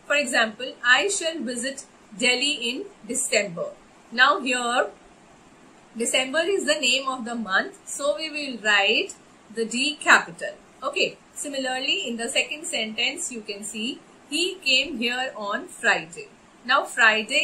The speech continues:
is the name of a day. तो डेज के नेम भी हमें कैपिटल लेटर से बिगिन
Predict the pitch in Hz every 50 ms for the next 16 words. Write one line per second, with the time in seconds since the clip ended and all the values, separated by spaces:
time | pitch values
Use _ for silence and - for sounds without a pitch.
0 | 320 269 226 233 240 196 240 262 254 233 233 240 240 240 233 220 214 214 - 269
1 | 330 427 403 - - - - 175 165 202 190 185 160 143 - - - - - -
2 | - - - - - - 285 294 320 302 240 196 226 254 285 320 392 392 - 330
3 | 285 262 226 214 220 220 220 247 302 311 254 214 196 196 220 262 320 415 - -
4 | - - - - 269 254 247 269 - 262 262 233 190 175 180 190 190 - - 262
5 | 262 220 196 185 202 240 294 440 427